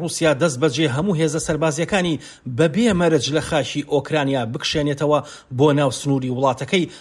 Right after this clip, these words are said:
ئەوەی لەلایەن کۆمەڵی نێودەوڵەتیەوە دانی پیادانراوە. دەنگدانەکە لە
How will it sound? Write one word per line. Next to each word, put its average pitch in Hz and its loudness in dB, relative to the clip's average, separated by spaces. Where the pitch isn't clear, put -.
ئەوەی 151 6
لەلایەن 131 2
کۆمەڵی 160 0
نێودەوڵەتیەوە 160 2
دانی 135 0
پیادانراوە. 120 -2
دەنگدانەکە 127 2
لە 131 4